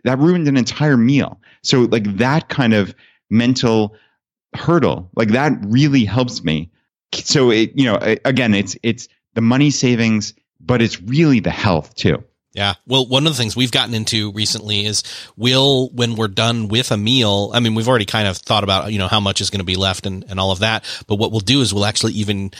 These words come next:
Speaker 2: uh, especially during the school year, these, th-, we're in the summer right now, so it's not as ideal,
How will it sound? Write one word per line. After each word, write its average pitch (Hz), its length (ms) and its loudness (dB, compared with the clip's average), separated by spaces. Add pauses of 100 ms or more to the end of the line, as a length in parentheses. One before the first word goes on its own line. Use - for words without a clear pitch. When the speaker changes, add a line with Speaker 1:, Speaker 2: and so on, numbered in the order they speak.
(340)
Speaker 2:
uh, 95 240 0
especially 196 400 -2
during 135 180 0
the 107 60 0
school 110 240 0
year, 90 280 -4 (180)
these, 135 260 0
th-, 110 400 -12
we're 131 180 -2
in 131 60 -2
the 101 60 -2
summer 127 260 0
right 117 160 0
now, 117 200 0
so 110 120 -2
it's 95 120 -6
not 98 440 -2
as 98 440 -4
ideal, 101 640 -4